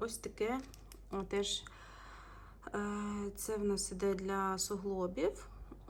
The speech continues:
М, хондропротектор, якщо я не помиляюся, я чоловіку замовила. Е, він там собі вибирав, десь читав, що це якогось нового покоління. Тут є вітамін Д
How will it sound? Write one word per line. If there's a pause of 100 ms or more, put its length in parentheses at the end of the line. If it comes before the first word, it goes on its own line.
(120)
М, (400)
хондропротектор, (220)
якщо
я
не
помиляюся,
я
чоловіку
замовила. (1800)
Е, (840)
він
там
собі
вибирав,
десь
читав, (1200)
що
це
якогось
нового
покоління.
Тут
є
вітамін
Д